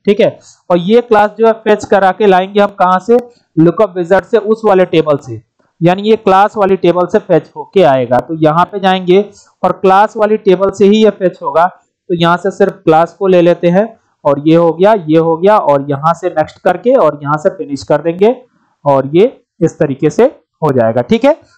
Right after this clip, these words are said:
अब हम करेंगे क्या, यहाँ से class सारी आ जाएगी। तो अब यहाँ से ओके कीजिएगा, आपको खाली section यहाँ डालने हैं ए, ठीक है, फिर यहाँ बी, फिर यहाँ सी, जो भी section होता हो तो यहाँ पे डाल दीजिएगा। बाकी class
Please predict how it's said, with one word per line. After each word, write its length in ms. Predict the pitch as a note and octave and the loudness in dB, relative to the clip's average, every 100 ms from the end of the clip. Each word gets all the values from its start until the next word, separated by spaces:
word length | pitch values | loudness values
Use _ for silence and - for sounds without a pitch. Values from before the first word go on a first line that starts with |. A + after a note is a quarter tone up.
| _ | _
अब 180 | G#3+ A3 | -2 0
हम 140 | C4 C4 | -2 -2
करेंगे 400 | G#3+ G#3 A#3+ B3 | -2 0 0 -2
क्या, 300 | A#3 A3+ G3 A#3 _ _ - | 0 2 2 -2 _ _ -4
यहाँ 260 | E3+ F#3 G3+ | 0 0 0
से 140 | A#3 | -2
class 420 | A3 F#3+ F#3+ G3+ | -2 0 0 0
सारी 260 | - F3 F3 | -2 -2 0
आ 80 | C#3+ | 0
जाएगी। 420 | C3 A#2 G#2+ - _ _ | 0 -6 -8 -14 _ _
तो 60 | B3 | 0
अब 180 | C4 A#3+ | 0 0
यहाँ 160 | A#3 A#3+ | -2 0
से 120 | B3+ | 2
ओके 280 | A3 G3+ A3+ | 0 0 -2
कीजिएगा, 560 | A3 G3 G#3 G3+ F#3 G#3+ _ _ _ | -2 -2 0 2 2 0 _ _ _
आपको 260 | E3+ E3+ A3 | -2 -2 -4
खाली 260 | - F#3+ G#3 | -2 -2 -2
section 420 | - F3+ - G#3+ | -2 -2 -2 -2
यहाँ 180 | G#3 G3 | 0 0
डालने 320 | F3 E3+ F#3 | 0 0 0
हैं 160 | G3+ G#3 | 0 0
ए, 480 | E3 E3+ F3+ F#3+ G3+ - _ _ _ - | 2 4 4 4 2 -4 _ _ _ -4
ठीक 180 | F#3+ | 0
है, 80 | A#3 B3+ _ _ _ _ _ - | 0 -2 _ _ _ _ _ -4
फिर 80 | E3+ | 0
यहाँ 200 | F3 E3 | 0 -2
बी, 580 | D#3+ F3+ F#3+ G3+ G3+ - _ _ | -4 -4 -2 -4 -6 -14 _ _
फिर 120 | E3+ | -2
यहाँ 240 | E3 F3 F3 | 0 0 0
सी, 500 | - - G3 G3+ G#3 | -4 -6 -2 0 0
जो 180 | F3 A3 | 0 -2
भी 100 | B3 | 0
section 340 | A#3+ G#3 A3+ G#3 | -2 0 0 -2
होता 240 | F3+ F3+ | -2 -2
हो 200 | F3+ C4+ _ _ _ - | -2 -6 _ _ _ -4
तो 60 | |
यहाँ 220 | F#3+ F#3+ | 0 0
पे 120 | - D#3+ | 0 -2
डाल 180 | B2 | -2
दीजिएगा। 360 | A#2 A2 A2+ A#2+ | -4 -10 -12 -8
बाकी 320 | D3 D#3+ G3 A3 | -2 -2 -4 -4
class 360 | G3 F3+ F#3+ | 0 0 0